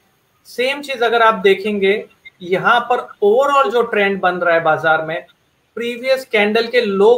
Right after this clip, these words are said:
को monthly basis पे close नहीं कर पा रहा है बाजार। लेकिन बहुत समय के बाद में हमें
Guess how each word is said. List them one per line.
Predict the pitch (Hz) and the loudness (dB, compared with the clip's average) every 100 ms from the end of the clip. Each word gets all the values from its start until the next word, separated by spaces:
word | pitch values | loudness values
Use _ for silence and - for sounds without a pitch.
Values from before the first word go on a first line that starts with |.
| 240 | 2
को | 226 226 | 0 0
monthly | 202 196 208 240 247 | 0 0 -2 -4 -2
basis | 220 208 220 202 | 0 0 -2 -10
पे | - 202 208 208 - - | -4 -2 -2 -4 -12 -14
close | - 190 208 214 175 | -2 4 6 4 2
नहीं | 175 170 214 | -4 -2 -2
कर | 214 180 | 0 -2
पा | - 160 | 2 2
रहा | 156 | 2
है | |
बाजार। | 147 147 147 127 - - _ _ _ _ | 2 0 0 -4 -6 -20 _ _ _ _
लेकिन | 156 175 226 233 208 131 107 - - - 151 | -4 2 2 2 -2 -4 -10 -18 -20 -20 -10
बहुत | 151 156 233 233 | -4 0 0 0
समय | 233 226 | -2 0
के | 226 226 | -2 0
बाद | 196 196 | 2 0
में | 226 | 0
हमें | 214 220 | -4 -4